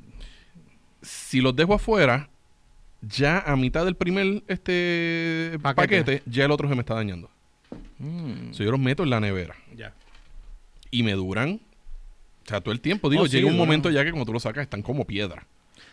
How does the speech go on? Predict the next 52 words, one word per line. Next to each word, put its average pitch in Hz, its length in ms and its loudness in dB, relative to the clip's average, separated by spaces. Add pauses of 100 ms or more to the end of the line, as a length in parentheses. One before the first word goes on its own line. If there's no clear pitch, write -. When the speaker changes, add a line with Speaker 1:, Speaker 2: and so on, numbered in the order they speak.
Speaker 2:
Sí, - 140 -6
pero 254 200 -2
tú 180 100 2
los 208 140 2
tuestas 208 340 0
y 190 80 -2
ya. 156 240 2
Speaker 1:
Eh. - 60 2
Speaker 2:
O 202 380 4
le 185 220 2
metes, 165 460 -2
eh, 165 180 -4
eh, 170 160 -4
lo 170 140 0
que 165 100 2
yo 165 120 2
hago 202 160 4
es 233 160 -2
que 170 160 -2
pongo 170 400 -2
un 170 180 -6
papel 190 340 -2
toalla 196 340 0
mojado 190 560 -2 (140)
o 139 220 -4
semi 143 260 -2
mojado, 147 380 -2
húmedo, 147 380 -6 (380)
lo 139 140 -6
pongo 151 220 -4
encima 185 460 0 (160)
y 143 100 -4
lo 139 80 0
meto 135 180 -2
en 147 60 -2
el 147 80 -2
microondas 131 500 -4
y 127 80 -6
el 127 80 -2
pan 135 220 -4
queda 160 260 -2
bien 135 220 -2
blandito. 123 480 -4 (100)
Speaker 1:
Sí, 147 160 -4
sí, 160 260 -8
el 151 180 2
microondas 120 440 2
se, 127 140 -6
se - 140 -6
ablanda. 117 360 2
Sí, 147 140 2
sí, 120 280 0